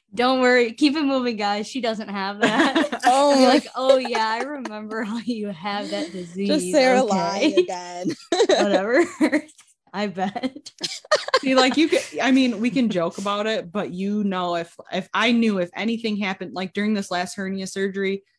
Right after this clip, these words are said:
Speaker 2: my husband was gonna have to be home with my kids at night. Madison's like, "Yep,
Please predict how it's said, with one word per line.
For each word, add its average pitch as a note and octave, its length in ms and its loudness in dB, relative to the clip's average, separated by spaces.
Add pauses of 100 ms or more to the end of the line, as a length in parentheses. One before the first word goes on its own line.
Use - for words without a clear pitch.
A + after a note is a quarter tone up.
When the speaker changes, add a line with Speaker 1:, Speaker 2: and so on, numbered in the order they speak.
(120)
Speaker 2:
my F#3+ 100 -2
husband F#3 440 -2
was F3 120 -6
gonna F3 180 -4
have F3 160 -4
to F3 60 -10
be E3+ 140 -6
home E3 200 -4
with E3 160 -6
my D#3+ 120 -4
kids D#3+ 520 -4
at D#3+ 200 -4
night. D#3+ 380 -4 (340)
Madison's F#3 420 -2
like, D3 220 -4
"Yep, G#3+ 240 0